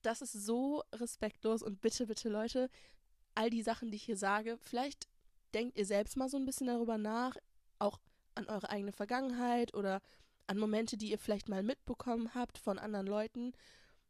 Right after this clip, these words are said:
Und es ist so wichtig, da auch zu reflektieren, weil ich hab selbst Freundinnen oder Freunde, die nach und nach sich zwischendurch gemeldet haben und gesagt haben, Boah, ich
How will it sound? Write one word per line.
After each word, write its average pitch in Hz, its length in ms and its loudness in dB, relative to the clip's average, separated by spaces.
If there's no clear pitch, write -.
Und 226 320 2
es 208 160 -6
ist 214 140 -6
so 226 160 0
wichtig, 254 260 -4
da 214 160 2
auch 208 100 -2
zu - 140 -8
reflektieren, 208 840 -4
weil 214 340 2
ich - 180 -6
hab 226 120 -2
selbst 233 420 2
Freundinnen 220 640 0
oder 208 160 0
Freunde, 202 520 0
die 214 300 0
nach 262 280 4
und 285 140 0
nach 277 320 0
sich - 240 -8
zwischendurch 240 420 -2
gemeldet 214 400 -4
haben 202 120 -4
und 196 60 -6
gesagt 190 220 -8
haben, 196 160 -6
Boah, 202 240 0
ich - 240 2